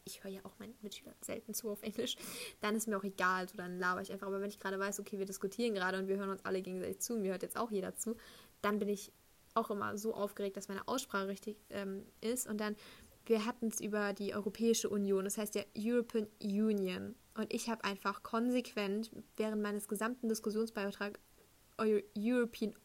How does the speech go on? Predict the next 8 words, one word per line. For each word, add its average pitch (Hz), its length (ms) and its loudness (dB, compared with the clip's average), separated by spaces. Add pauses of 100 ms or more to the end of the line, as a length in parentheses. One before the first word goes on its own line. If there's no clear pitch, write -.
Onion 202 440 2
gesagt. 190 520 -4 (460)
Anstatt 214 320 0
Union. 196 460 2 (160)
Einfach 208 300 -6
Onion, 208 340 2
einfach 208 280 -6
Zwiebel. 208 460 6